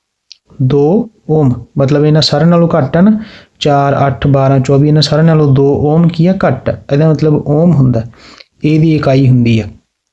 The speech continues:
ਤਾਂ ਸਾਨੂੰ ਨਿਊਨਤਮ ਪ੍ਰਤੀਰੋਧ ਕਦੋਂ ਮਿਲਦਾ? ਜਦੋਂ ਅਸੀਂ ਇਹਨਾਂ ਨੂੰ ਕਾਹਦੇ ਵਿੱਚ ਜੋੜਦੇ ਹਾਂ? ਸਮਾਨ ਅੰਤਰ ਵਿੱਚ। ਅਧਿਕਤਮ ਕਦੋਂ ਮਿਲਦਾ? ਜਦੋਂ ਅਸੀਂ ਇਹਨਾਂ ਨੂੰ ਕਾਹਦੇ ਵਿੱਚ ਜੋੜਦੇ ਹਾਂ? ਸੀਰੀਜ਼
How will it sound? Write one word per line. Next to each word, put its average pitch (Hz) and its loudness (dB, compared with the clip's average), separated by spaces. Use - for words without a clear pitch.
ਤਾਂ 151 0
ਸਾਨੂੰ 160 2
ਨਿਊਨਤਮ 160 2
ਪ੍ਰਤੀਰੋਧ 180 0
ਕਦੋਂ 160 0
ਮਿਲਦਾ? 165 2
ਜਦੋਂ 156 2
ਅਸੀਂ 165 0
ਇਹਨਾਂ 156 2
ਨੂੰ 160 2
ਕਾਹਦੇ 160 0
ਵਿੱਚ 165 -2
ਜੋੜਦੇ 139 2
ਹਾਂ? 226 0
ਸਮਾਨ 139 0
ਅੰਤਰ 123 0
ਵਿੱਚ। 117 -4
ਅਧਿਕਤਮ 170 0
ਕਦੋਂ 175 2
ਮਿਲਦਾ? 175 2
ਜਦੋਂ 156 2
ਅਸੀਂ 170 0
ਇਹਨਾਂ 175 2
ਨੂੰ 175 2
ਕਾਹਦੇ 170 0
ਵਿੱਚ 175 -2
ਜੋੜਦੇ 147 0
ਹਾਂ? 196 2
ਸੀਰੀਜ਼ 165 0